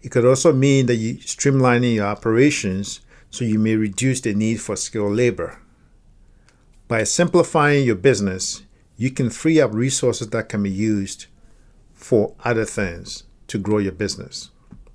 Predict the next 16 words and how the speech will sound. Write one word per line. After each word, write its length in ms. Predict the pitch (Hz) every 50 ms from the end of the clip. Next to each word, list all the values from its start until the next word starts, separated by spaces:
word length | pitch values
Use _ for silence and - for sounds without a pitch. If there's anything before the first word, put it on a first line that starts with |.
| - - - - - - - _ - _ _ - -
We 100 | 127 143
all 160 | 175 180 165
know 240 | 147 151 156 147 143
that 200 | 123 123 117 -
talent 340 | - - 143 135 135 135 123
shortages 480 | - - 127 113 110 110 101 113 110
can 180 | - - 107 98
be 100 | 95 101
a 40 | 95
challenge, 640 | - - - 113 101 92 87 - - - - - - - _ _ - - _ _ _ _ _ _ _
but 120 | - 104 104
if 140 | 104 - -
you 120 | 160 175
take 320 | - - - 170 170 147
these 280 | - 139 131 131 127 -
steps 600 | - - - 151 131 107 101 101 - - - -